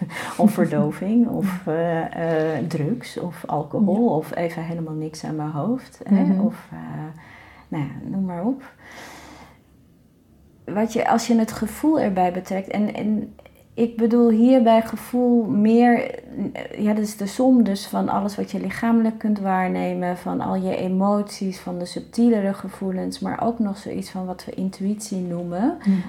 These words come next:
Speaker 1: Dus een soort innerlijk weten, eh, waarbij, eh, de, de reden, het verstand ook niet, eh, eh,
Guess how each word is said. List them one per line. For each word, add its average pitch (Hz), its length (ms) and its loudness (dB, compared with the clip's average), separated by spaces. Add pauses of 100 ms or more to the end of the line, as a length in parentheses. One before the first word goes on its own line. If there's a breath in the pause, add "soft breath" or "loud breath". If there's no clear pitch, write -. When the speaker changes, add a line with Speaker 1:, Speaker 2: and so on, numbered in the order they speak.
Speaker 1:
Dus 190 140 -4
een 185 100 -4
soort 180 260 -2
innerlijk 185 480 2
weten, 175 720 0 (440 loud breath)
eh, 180 140 -6 (480)
waarbij, 170 720 2
eh, 165 80 -6 (480)
de, - 260 -6
de 175 260 -4
reden, 170 520 0
het 170 160 -6
verstand 175 720 -4
ook 196 320 -4
niet, 180 520 -4 (180)
eh, 170 100 -8 (760)
eh, 175 100 -12